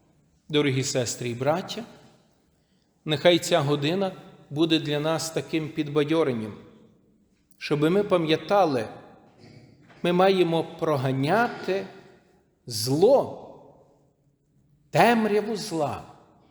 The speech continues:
із наших сердець, із наших душ. Насамперед покаянням перепросити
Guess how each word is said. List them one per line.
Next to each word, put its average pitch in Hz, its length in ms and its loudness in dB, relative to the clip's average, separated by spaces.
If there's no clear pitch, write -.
із 143 200 -4
наших 151 420 0
сердець, 131 840 0
із 131 180 -10
наших 143 440 -2
душ. - 500 -10
Насамперед 170 840 0
покаянням 143 640 -2
перепросити 165 1000 0